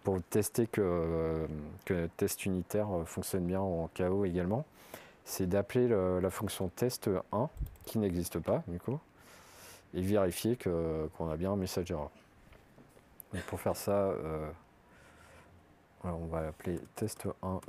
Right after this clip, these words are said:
ici. Et là, on voit, bah, effectivement, la fonction name, euh, euh, test un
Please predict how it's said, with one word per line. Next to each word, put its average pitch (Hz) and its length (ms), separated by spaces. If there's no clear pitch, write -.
ici. 113 420
Et 87 120
là, 104 240
on 98 100
voit, 95 300
bah, 87 280
effectivement, 95 460
la 95 100
fonction - 360
name, 95 360
euh, 82 520
euh, - 20
test - 300
un 90 180